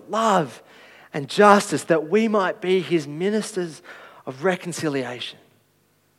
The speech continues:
for the glory of Christ, hoping not in our own comforts today, but trusting,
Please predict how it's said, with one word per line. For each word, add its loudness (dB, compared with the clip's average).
for -18
the -8
glory 0
of -2
Christ, 0
hoping -4
not -2
in 0
our 2
own 0
comforts -6
today, -6
but -8
trusting, -2